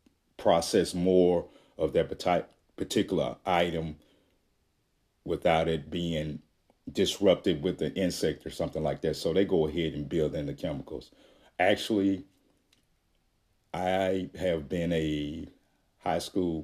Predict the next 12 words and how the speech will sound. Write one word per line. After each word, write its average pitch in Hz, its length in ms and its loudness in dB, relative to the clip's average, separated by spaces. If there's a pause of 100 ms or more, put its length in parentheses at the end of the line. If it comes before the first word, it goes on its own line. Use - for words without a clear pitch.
coach, - 500 -2
teacher, 85 640 -4 (880)
and, 80 240 0
uh, 73 400 0 (340)
I 87 80 -6
had 87 260 0
the - 80 -6
opportunity 87 800 0
to - 160 -10
travel 85 420 2
to 87 220 -2
an 73 100 -4